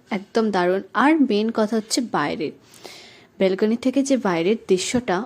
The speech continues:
ওটা খুব সুন্দর ছিল। মানে এত বিল্ডিং, এত বিল্ডিং, কোনো গাছপালা ছিল না, but ভালো ছিল। তারপর আমরা খাওয়া দাওয়া করে রেস্ট করে বেরিয়ে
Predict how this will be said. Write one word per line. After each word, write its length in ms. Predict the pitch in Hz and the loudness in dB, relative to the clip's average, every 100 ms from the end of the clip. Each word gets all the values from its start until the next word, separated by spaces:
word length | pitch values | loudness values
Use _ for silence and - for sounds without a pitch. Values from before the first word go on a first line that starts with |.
| - | -2
ওটা 120 | 294 - | -2 2
খুব 100 | 370 - | 2 2
সুন্দর 300 | - 190 160 160 - | 0 -2 -4 -8 -6
ছিল। 200 | 180 165 175 202 - - - _ _ | -4 -2 -4 -6 -14 -20 -20 _ _
মানে 260 | 359 392 403 - | 2 4 2 -2
এত 240 | 190 254 | 0 2
বিল্ডিং, 460 | 226 202 180 214 190 | 4 2 2 0 0
এত 200 | 175 214 202 | 0 -2 0
বিল্ডিং, 500 | 170 170 190 190 202 - - | 0 0 -2 -2 -4 -12 -4
কোনো 180 | 254 254 | 0 0
গাছপালা 360 | 175 170 208 220 | 0 -2 -2 -2
ছিল 180 | - 185 175 | -4 -6 -6
না, 100 | 233 240 | -4 -4
but 140 | 240 - | -4 -6
ভালো 200 | 180 156 | -10 -8
ছিল। 220 | - 208 202 - _ - - - - - _ - | -10 -12 -14 -16 _ -20 -20 -20 -20 -20 _ -6
তারপর 360 | 185 180 175 233 | -4 -2 -2 0
আমরা 260 | 226 208 | 2 0
খাওয়া 280 | 220 202 175 | -2 -2 -2
দাওয়া 180 | 175 180 | -2 -2
করে 140 | 196 202 | -2 -2
রেস্ট 300 | 175 180 - | -2 -2 -2
করে 200 | 208 240 | 0 0
বেরিয়ে 420 | 226 175 170 | 2 0 0